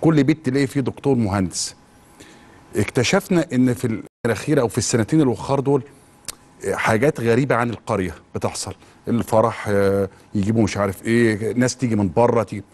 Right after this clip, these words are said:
لا وقفنا وقلنا مش هنعمل الكلام ده اهوت. آه، كانت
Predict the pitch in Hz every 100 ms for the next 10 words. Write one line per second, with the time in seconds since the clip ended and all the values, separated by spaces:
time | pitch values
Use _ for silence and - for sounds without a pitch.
0 | _ _ 117 - 107 117 - 107 113 107
1 | 113 117 110 - 117 113 107 104 - -
2 | - - - - - - - - 92 98
3 | 98 92 101